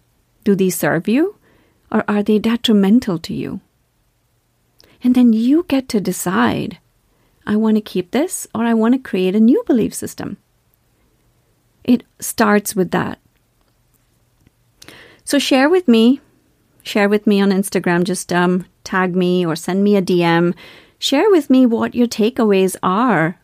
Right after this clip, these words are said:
with this. Because this is so, I, I tell you guys, when you can master this,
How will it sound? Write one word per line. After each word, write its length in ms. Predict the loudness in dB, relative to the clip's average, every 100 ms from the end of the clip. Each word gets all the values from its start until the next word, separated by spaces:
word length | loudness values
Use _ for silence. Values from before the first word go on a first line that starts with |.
| -4
with 200 | -4 -4
this. 460 | -10 -10 -10 -12 _ _ _ _ _ _ _ _ _ _ _ _ _ _ _ _ _ _
Because 280 | -4 0 0
this 420 | 2 4 4 2 0
is 240 | 2 2
so, 760 | -2 -2 0 4 4 4 0 -2 _ _ _ _ _ _ _ _
I, 200 | -6 -6 -4
I 60 | -8
tell 220 | -4 0
you 140 | 2
guys, 280 | 2 0 0
when 120 | 0
you 120 | 0
can 260 | 0 2 4
master 500 | 4 0 -2 -6 -8
this, 440 | -8 -12 -12 -14